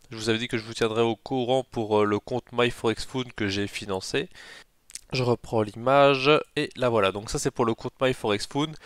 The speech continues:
Donc ça c'est sur le, sur le compte, euh, en réel, donc le compte Funded. On peut voir que là j'ai mis la vue semaine par semaine. Donc la première semaine, voilà, c'était un petit peu moins bon. Il y a eu, euh, un peu de perte durant cette première semaine.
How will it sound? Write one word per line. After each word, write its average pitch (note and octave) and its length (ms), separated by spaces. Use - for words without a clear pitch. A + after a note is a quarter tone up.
Donc A#2+ 240
ça C#3 100
c'est B2 160
sur A#2 160
le, A2+ 80
sur A#2 180
le A2 80
compte, A2+ 460
euh, G#2 320
en G#2+ 180
réel, A#2+ 340
donc C3+ 260
le A2+ 80
compte G#2 280
Funded. C3 500
On A2 80
peut - 120
voir B2+ 520
que A#2+ 320
là C3 160
j'ai B2 120
mis B2 160
la A#2 140
vue B2+ 360
semaine A#2+ 380
par A2+ 220
semaine. A2 480
Donc G#2 160
la A2 80
première B2 400
semaine, B2 520
voilà, A2+ 220
c'était A2 560
un G2+ 220
petit G#2+ 400
peu - 180
moins A2 300
bon. B2+ 320
Il A2 80
y G#2+ 40
a G2 40
eu, G2+ 240
euh, G2 320
un A2 100
peu A2+ 200
de G#2+ 100
perte - 440
durant G#2+ 260
cette - 240
première G#2 340
semaine. A#2 360